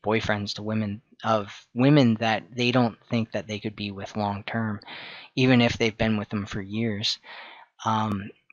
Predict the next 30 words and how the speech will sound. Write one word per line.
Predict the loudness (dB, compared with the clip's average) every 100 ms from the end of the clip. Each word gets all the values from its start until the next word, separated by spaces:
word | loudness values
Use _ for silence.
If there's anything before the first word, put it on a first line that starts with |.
| _ _ _ 0
and | 2 2
it's, | 2 0 -2
it's | 0 2
just | 4 4 4
the |
way | 2 4 4 2
that | 0 0
they | 0 0
view | 0 0 0
him. | 2
So | 0 0
if | -2
you | 0 0 0 -4 -10
want | -10 -4 0 2 2 -2
him | 0 2 2
to | 0
look | -4 -4 -4
at | -4
you | -4 -6 -6
as | -6 -2 2
someone | 4 2 0 0 -2 -4 -2
that | -2 -2 -6 _ _ _ -20 _ _
he | -6 0 0 0 -2 -4
can | -2 0 2
marry, | 2 4 2 0 -2
then | 0 2
you | 2
need | 2 2
to |
communicate | -4 -4 -2 2 4 2 -2 -6 -8